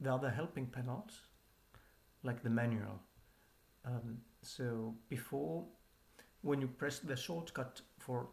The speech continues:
showing or hiding manual, then it always comes and goes. But in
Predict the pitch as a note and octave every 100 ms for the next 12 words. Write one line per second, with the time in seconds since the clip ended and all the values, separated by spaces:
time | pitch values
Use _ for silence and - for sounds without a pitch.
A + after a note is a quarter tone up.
0 | - - D#3 C#3+ B2 B2 C#3 B2 A#2 C#3
1 | G3 G3+ E3+ F3 - - - - - D3+
2 | C#3 C3 E3 E3 E3 D3 - - - -
3 | - C3+ C3+ C3 B2 - - - - C#3
4 | B2 A#2+ G#2 G2 - - - - - -
5 | - - - - - - - - C3+ B2+
6 | - D#3+